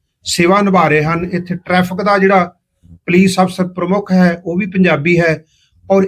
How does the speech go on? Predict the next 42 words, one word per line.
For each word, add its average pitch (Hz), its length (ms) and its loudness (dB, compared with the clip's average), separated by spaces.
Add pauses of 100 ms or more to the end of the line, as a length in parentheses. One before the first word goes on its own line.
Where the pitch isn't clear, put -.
ਇਮੀਗ੍ਰੇਸ਼ਨ 220 640 2
ਦਾ 190 120 2
ਜਿਹੜਾ 190 220 2
ਚੀਫ 180 420 -2
ਹੈ, 165 260 0 (360)
ਉਹ 208 100 0
ਵੀ 233 80 2
ਗੁਰੂ 180 240 2
ਕਿਰਪਾ 175 300 -2
ਕਰੇ 170 200 -2
ਸਾਡਾ 156 300 -2
ਸਿੱਖ 160 300 -4
ਹੈ। 170 200 2 (320)
ਸਾਨੂੰ 180 360 2
ਬੜੀ 196 200 0
ਖੁਸ਼ੀ 180 380 0
ਹੈ। 165 140 2 (440)
ਅਰਦਾਸ 196 440 0
ਹੈ 180 120 2
ਕਿ 180 140 -4
ਵਾਹਿਗੁਰੂ 175 440 -2
ਕਿਰਪਾ 170 340 -4
ਕਰਨ, 180 360 0 (480)
ਇਸੇ 208 280 -2
ਤਰ੍ਹਾਂ 208 260 0
ਗੁਰਦੁਆਰਾ 165 400 0
ਸਾਹਿਬ 180 240 -4
ਸੇਵਾ 180 340 -2
ਕਰਦਾ 170 300 -2
ਰਹੇ 180 320 2 (480)
ਅਤੇ 190 240 0
ਸਾਡੇ 185 400 2
ਜੋ 202 160 0
ਸਿੱਖ 214 340 -4
ਬੱਚੇ 175 320 -2
ਹਨ, 165 220 -2 (380)
ਉਹ 196 160 2
ਵੱਡੇ 175 340 0
ਅਹੁਦਿਆਂ 220 380 2
ਤੇ 190 160 -2
ਲੱਗ 165 260 -2
ਕੇ 165 220 -6